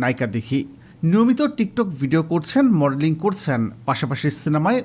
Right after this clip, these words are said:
অভিনয় করছেন। দিঘি পুরোদমে চেষ্টা চালিয়ে যাচ্ছেন শিশু শিল্পীর তকমা থেকে বেরিয়ে নিজেকে জনপ্রিয় নায়িকা দিঘিতে পরিণত করতে। কিন্তু অনেক চেষ্টার পরেও এখন পর্যন্ত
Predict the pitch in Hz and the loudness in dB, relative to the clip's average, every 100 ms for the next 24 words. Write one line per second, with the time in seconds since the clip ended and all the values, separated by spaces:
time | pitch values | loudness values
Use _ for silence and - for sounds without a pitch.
0 | 151 127 135 110 107 120 - 139 123 - | -2 0 0 0 -2 -4 -4 -4 -4 -6
1 | - - - 151 151 220 294 262 226 233 | -14 -20 -12 -2 2 4 2 2 0 2
2 | 240 247 196 202 190 156 143 151 147 147 | 0 0 0 0 0 0 2 2 0 0
3 | 269 269 - 190 - - 180 196 - - | 0 0 0 0 0 0 -2 -2 -4 -4
4 | 214 185 185 190 185 165 196 147 113 101 | -4 -2 -4 -2 0 2 2 2 0 -4
5 | - - - - 160 185 233 220 - 160 | -8 -18 -20 -2 2 2 2 0 2 2
6 | 151 160 185 143 135 139 127 139 185 180 | 0 0 2 2 0 -2 -2 0 0 0
7 | 196 - 196 147 120 117 120 113 135 135 | -2 0 0 2 -2 -4 -6 -4 -4 -4
8 | - - - - 254 247 302 - 165 196 | -6 -18 -8 0 2 2 0 0 0 0
9 | - 202 196 240 - 214 139 113 - - | 0 -2 0 -2 0 2 2 0 -4 -6
10 | 131 147 131 139 127 160 | -2 -2 -2 -2 0 0